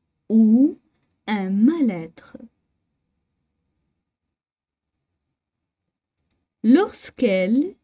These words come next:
vit une perte significative,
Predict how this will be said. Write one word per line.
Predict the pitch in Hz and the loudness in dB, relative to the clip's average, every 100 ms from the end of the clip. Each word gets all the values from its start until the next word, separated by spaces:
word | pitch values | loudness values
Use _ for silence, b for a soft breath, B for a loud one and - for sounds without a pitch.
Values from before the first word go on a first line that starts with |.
| _ | _
vit | 196 175 220 202 233 302 _ _ _ _ | -10 -2 0 0 -4 -8 _ _ _ _
une | 226 202 185 | 0 0 -4
perte | - - 196 185 196 _ 185 | -10 -8 -6 -6 -10 _ -10
significative, | 190 - 233 214 185 175 - 349 - 339 - - 294 302 339 | -8 -4 0 0 -2 -10 -10 -12 -8 -8 -8 -2 0 0 -2